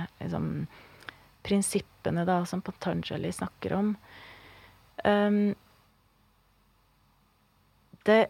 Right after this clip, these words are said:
er lett å tenke når man hører dem at, ja, men dette er jo selvfølgelig,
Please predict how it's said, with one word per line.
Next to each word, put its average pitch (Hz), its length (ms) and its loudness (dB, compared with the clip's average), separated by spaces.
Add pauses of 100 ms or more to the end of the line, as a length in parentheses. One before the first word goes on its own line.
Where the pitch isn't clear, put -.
(120)
er 214 460 4
lett - 360 0
å 339 80 2
tenke 214 360 2
når 190 100 2
man 226 120 4
hører 190 380 0
dem 180 280 0
at, 196 240 0
ja, 185 120 0
men 190 160 -2
dette - 240 -4
er 233 80 2
jo 202 120 -2
selvfølgelig, - 580 -6